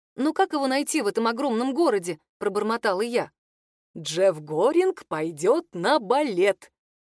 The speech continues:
Я вопросительно взглянула на своего собеседника. «Я слышал, как он обсуждал это мероприятие здесь, в галерее», и торопливо добавил: «Очень громко обсуждал».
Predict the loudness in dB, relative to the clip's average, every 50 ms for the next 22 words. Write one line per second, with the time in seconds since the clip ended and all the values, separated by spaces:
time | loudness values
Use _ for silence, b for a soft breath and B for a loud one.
0 | _ _ _ _ -14 -8 -6 -4 -4 -4 -2 -2 -4 -2 -2 -6 -4 -2 -2 -2
1 | -2 -4 -4 -4 -4 -4 -2 -2 -2 -2 0 -2 -2 -2 -2 0 0 0 0 0
2 | -2 -2 -4 -2 -2 -2 -2 0 -2 -2 -2 -4 -8 -6 -6 -8 -8 -8 _ _
3 | _ _ _ _ _ _ _ -14 -4 -2 -2 -2 -2 -4 -4 -2 -2 -2 -2 -2
4 | -2 0 0 0 0 -2 -2 -2 -2 -2 -2 -4 -4 -4 -4 -4 -2 0 0 2
5 | 2 0 0 0 -2 0 -2 -2 -2 -4 -4 -4 -2 -4 -4 -4 -6 -8 -8 -8
6 | 0 0 2 2 2 -4 -2 -2 0 2 2 2 2 2 0 -2 -4 -8 _ _
7 | _ _ _ _ _ _ -12 -6 -6 -4 -4 -4 -6 -4 -6 -6 -4 -4 -4 -4
8 | -2 -2 -2 -2 -2 -6 -6 -8 _ _ _ _ _ _ _ _ 0 0 0 0
9 | 0 2 2 2 4 4 4 4 4 2 0 0 -2 -2 -2 0 0 0 -2 0
10 | -2 -2 -2 -2 -4 -6